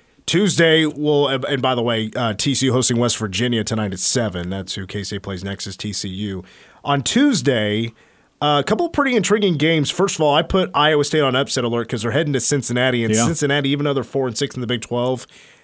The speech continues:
Speaker 1: they've had some close losses. That's a feisty team.
Speaker 2: Well, they almost got Houston at home,
Speaker 1: Yeah.
Speaker 2: so that gives you a little bit of an idea of, of what they're like. We mentioned earlier in the show they have some size. Uh, they've had pretty decent quality,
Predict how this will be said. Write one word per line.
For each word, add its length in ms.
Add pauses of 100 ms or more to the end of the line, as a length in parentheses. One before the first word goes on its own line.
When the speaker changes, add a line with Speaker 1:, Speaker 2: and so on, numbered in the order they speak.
Speaker 1:
they've 120
had 140
some 100
close 240
losses. 340
That's 180
a 60
feisty 560
team. 400 (160)
Speaker 2:
Well, 360
they 220
almost 580
got 240
Houston 440
at 100
home, 80
Speaker 1:
Yeah. 220
Speaker 2:
so 200
that 220
gives 220
you 120
a 40
little 220
bit 160
of 100
an 60
idea 480
of, 420
of 200
what 200
they're 180
like. 300
We 80
mentioned 380
earlier 340
in 80
the 60
show 300
they 160
have 220
some 180
size. 560 (600)
Uh, 120
they've 200
had 360
pretty 240
decent 420
quality, 600